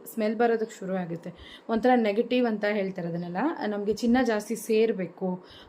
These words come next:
ಆ, ನಮಗೆ ಚಿನ್ನ ಜಾಸ್ತಿ ಸೇರ್ತಾ ಬರಬೇಕು ಅಂತ ಅನ್ನೋರು ಈ ಮೆಥಡನ್ನು ಫಾಲೋ ಮಾಡ್ಕೊಳ್ಳಿ. ಆ, ಪೂಜೆಗಳೆಲ್ಲ ಮಾಡ್ತಾರೆ, ಚಿನ್ನ ಸೇರಬೇಕು ಅಂತ ಪೂಜೆ ಇದೆ. ಮತ್ತು ಕೆಲವೊಂದು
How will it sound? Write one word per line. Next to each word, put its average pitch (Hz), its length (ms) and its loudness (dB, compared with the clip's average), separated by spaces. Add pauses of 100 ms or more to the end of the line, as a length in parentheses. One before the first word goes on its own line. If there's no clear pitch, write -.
ಆ, 196 200 0
ನಮಗೆ 190 500 2
ಚಿನ್ನ 220 340 0
ಜಾಸ್ತಿ 202 280 -2
ಸೇರ್ತಾ 214 460 0
ಬರಬೇಕು 190 500 -2
ಅಂತ 175 220 -6
ಅನ್ನೋರು 190 480 0
ಈ 269 220 4
ಮೆಥಡನ್ನು 220 640 2
ಫಾಲೋ 190 300 -2
ಮಾಡ್ಕೊಳ್ಳಿ. 180 520 -4 (420)
ಆ, 214 200 2
ಪೂಜೆಗಳೆಲ್ಲ 262 680 6
ಮಾಡ್ತಾರೆ, 233 840 4
ಚಿನ್ನ 220 240 -2 (120)
ಸೇರಬೇಕು 214 400 2
ಅಂತ 214 140 -4
ಪೂಜೆ 214 340 0
ಇದೆ. 202 220 2
ಮತ್ತು 202 600 -6
ಕೆಲವೊಂದು 208 520 4